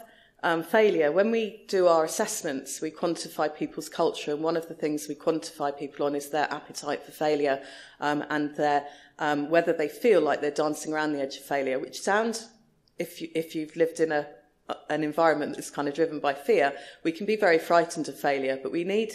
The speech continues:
to, um, embrace it in the spirit of innovation. Um, many of our customers, Lego again is a good example, um, they have an annual award that goes to the most failed I T project. Um,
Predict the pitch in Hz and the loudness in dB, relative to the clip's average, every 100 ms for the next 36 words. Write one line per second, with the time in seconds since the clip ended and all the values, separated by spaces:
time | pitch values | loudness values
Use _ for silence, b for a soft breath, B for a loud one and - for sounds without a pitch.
0 | - 165 156 B B B B 151 151 147 | 0 2 2 B B B B -2 -2 -2
1 | 165 160 165 175 175 - 143 127 156 147 | -4 -2 4 4 2 0 -2 0 -2 -2
2 | - - 139 - 143 147 151 147 139 135 | -4 -2 0 0 -2 2 2 2 -4 -6
3 | - B B - 156 151 147 202 208 185 | -8 B B -2 0 0 4 4 4 2
4 | 185 180 - 185 175 170 170 160 165 165 | 0 -2 -2 -2 2 2 6 6 6 2
5 | 156 160 165 165 170 165 165 165 165 B | 0 -2 -4 0 0 0 6 6 6 B
6 | B - 156 151 - 180 175 170 165 160 | B -2 -2 -2 0 4 4 4 -2 -2
7 | 160 - 160 151 151 151 151 151 - - | -2 -2 -2 0 0 0 0 0 -2 -4
8 | 147 147 143 - 160 151 147 156 143 - | 0 0 0 -6 -2 -2 -2 -2 -2 -2
9 | _ _ 156 147 - - 151 143 - 135 | _ _ -2 -2 -2 0 4 4 2 -4
10 | 135 147 - 165 131 - - _ B B | -4 -6 2 2 2 -6 -14 _ B B
11 | B B B - 160 160 | B B B 0 2 0